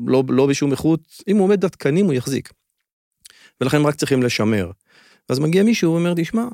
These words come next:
כל פעם שאתה מתחבר לבקר, אני רוצה שתזדהה, או אני רוצה שיהיה מנגנון." הוא מסתכל עליך, "עכשיו, יהיה לי תקלה, אני צריך עכשיו חמש דקות להיכנס, ואם אני לא אזכור את הסיסמה, ואם אני לא אצליח להיכנס, אז מה עכשיו אני עושה?"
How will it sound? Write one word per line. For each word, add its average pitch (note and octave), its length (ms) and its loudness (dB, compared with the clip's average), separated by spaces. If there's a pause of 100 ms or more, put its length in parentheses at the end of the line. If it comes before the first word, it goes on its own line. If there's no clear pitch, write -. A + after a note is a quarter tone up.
(120)
כל E3+ 180 -6
פעם F#3 160 -2
שאתה - 100 -8
מתחבר D#3+ 380 -4
לבקר, F#3 500 0 (720)
אני A3 120 -2
רוצה G3+ 280 -2
שתזדהה, C3 540 -6 (440)
או C3 80 -2
אני C#3 80 0
רוצה C#3+ 200 -4
שיהיה F3+ 160 -2
מנגנון." A#2 680 0 (960)
הוא G#3 220 -8
מסתכל A3+ 300 -12
עליך, F#3+ 340 -14 (800)
"עכשיו, - 320 -16
יהיה C3+ 100 -8
לי C3+ 100 -6
תקלה, - 360 -10
אני A#2 120 -10
צריך - 200 -14
עכשיו - 280 -14 (760)
חמש C3+ 260 0
דקות C#3+ 300 0
להיכנס, B2+ 400 -2
ואם C3 140 -2
אני C3 120 0
לא B2 140 0
אזכור C#3 440 0
את C#3 100 -6
הסיסמה, B2+ 480 -8
ואם C3 160 -2
אני A2 120 -4
לא G#2+ 180 0
אצליח C#3+ 300 -4
להיכנס, D#3 440 -6
אז G2 140 -12
מה - 120 -6
עכשיו G2+ 280 -10
אני G#2+ 120 -12
עושה?" - 220 -12